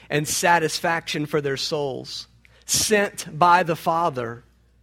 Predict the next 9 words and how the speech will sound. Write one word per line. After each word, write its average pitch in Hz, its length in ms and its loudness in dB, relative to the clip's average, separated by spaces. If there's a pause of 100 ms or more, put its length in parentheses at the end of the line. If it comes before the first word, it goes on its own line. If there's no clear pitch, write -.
(340)
to 190 180 -2
fulfill 190 720 -2
the 160 120 0
plan 175 420 -2
of 151 100 -4
redemption 147 640 -4
for 139 160 -4
his 127 220 -10
people 123 640 -10